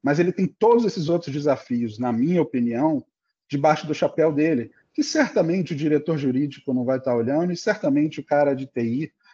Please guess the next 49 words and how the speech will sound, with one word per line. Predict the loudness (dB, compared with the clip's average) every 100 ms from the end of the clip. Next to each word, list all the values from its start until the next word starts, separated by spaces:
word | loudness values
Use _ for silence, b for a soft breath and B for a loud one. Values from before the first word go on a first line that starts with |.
| b
ah, | 0 2 4
não | 4
vai | 2 2
tá | 4
olhando. | 4 4 2 0
Então, | 0 2
ele | 2
pode | 0 2 4 4 0
trazer | -2 0
essas | -2 -6
questões, | -10 -6 -2 0
evidentemente, | 0 0 -2 2 2 2 -6 _ _ _
na | 0
medida | 2 2 2
que | 0
elas | 0
sejam | -2 -2
riscos, | -2 -4 -4 -8 -10 -14 b b -4
ah, | -2 -2
efetivos, | -2 -4 -4 -4 -2 -4 -8 b b _
ah, | 0 0 0
ele | 0
pode | 2 4 4 4
abraçar, | 2 0 0 0 0 -2 -12 _ _
ah, | -2
ah, | 0 -2 -4 -6 -8
isso, | -10 -10 -6
né? | 2 2
Eu, |
por | 4 2
exemplo, | 2 0 0
tenho | -2
clientes | 0 0 0 -2 -8
grandes, | 0 2 4 0 -2
muito | -6 -6
grandes, | -2 0 0 -4
em | -8
que | -6 -4 -4
o |
D | -6 -6
P | -2
O | -2
tá | -2
fazendo, | -2 -2 -2 -6 -6 -6 -2
eh, | 0 0 2 0 -2
E | 0 0
S | 0 -4
G | -2 -4
também | -4 -8 -10